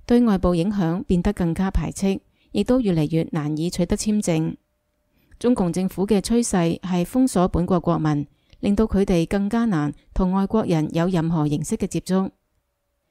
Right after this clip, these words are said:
日本公司及其員工都唔敢去中國，因為中共可以隨意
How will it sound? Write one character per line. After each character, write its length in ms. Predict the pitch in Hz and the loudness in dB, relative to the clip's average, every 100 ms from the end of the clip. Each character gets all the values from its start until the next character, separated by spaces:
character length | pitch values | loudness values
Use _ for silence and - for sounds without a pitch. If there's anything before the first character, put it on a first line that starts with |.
| _ _ | _ _
日 120 | - 175 | -6 -2
本 180 | 175 | -2
公 160 | 196 233 | 0 -2
司 100 | - | 0
及 240 | 233 233 185 | -2 0 -2
其 160 | - 147 | -2 -2
員 220 | 151 147 | 0 0
工 320 | 196 214 226 | 0 0 -2
都 160 | - 220 | -2 -2
唔 200 | - 165 | -2 -2
敢 200 | 151 190 | 0 0
去 140 | 196 | 0
中 180 | 180 208 | 0 -2
國， 320 | 208 170 160 - _ _ _ _ | 0 0 0 -4 _ _ _ _
因 140 | 247 247 | 0 0
為 100 | 190 | 0
中 240 | 247 262 | 0 0
共 240 | 180 165 | 2 0
可 160 | 170 185 | 0 -2
以 180 | 208 180 | 0 -2
隨 180 | - 151 | -2 -2
意 360 | 147 170 180 | 0 2 2